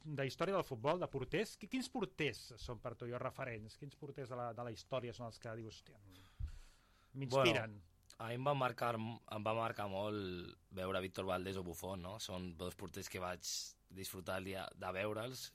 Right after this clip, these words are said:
Speaker 2: jugar
Speaker 1: Mhm.
Speaker 2: en viu i em van agradar molt.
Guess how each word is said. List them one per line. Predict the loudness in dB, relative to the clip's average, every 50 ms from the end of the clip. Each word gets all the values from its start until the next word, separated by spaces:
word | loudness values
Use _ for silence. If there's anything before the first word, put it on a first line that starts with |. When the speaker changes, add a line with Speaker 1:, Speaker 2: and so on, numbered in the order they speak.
| -6
Speaker 2:
jugar | -4 -2 0 0 2 2 2 0
Speaker 1:
Mhm. | -2 -2
Speaker 2:
en | -4 -4
viu | -2 -2 -2 -4 -6 -10 -20 -20 -20 -20 -20 -20 -20 -20 _ -10
i | -8 -6 -4 -4 -4 -6
em | -6 -6
van | -4 -4 -2 -2
agradar | -2 -2 0 -2 -2 -2
molt. | -4 -4 -6 -6 -8